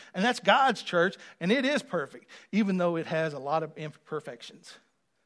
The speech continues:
Right? Can we say that about our spouse?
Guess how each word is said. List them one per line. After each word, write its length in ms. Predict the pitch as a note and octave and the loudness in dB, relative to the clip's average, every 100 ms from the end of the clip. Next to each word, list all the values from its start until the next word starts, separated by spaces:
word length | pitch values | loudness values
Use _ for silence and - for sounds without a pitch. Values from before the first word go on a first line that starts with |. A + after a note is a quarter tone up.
| _ _ _ _ _ _ | _ _ _ _ _ _
Right? 300 | D3 A3 C4 F#3+ - _ _ _ _ _ _ _ _ _ _ _ _ _ _ _ - | 2 4 2 -12 -20 _ _ _ _ _ _ _ _ _ _ _ _ _ _ _ -10
Can 100 | D#3+ | -8
we 60 | |
say 160 | C#3 E3+ | -2 0
that 160 | D#3+ | 0
about 180 | D3+ D#3 | 0 -2
our 80 | C#3 | -4
spouse? 460 | - E3 F3+ - | -4 -4 -4 -8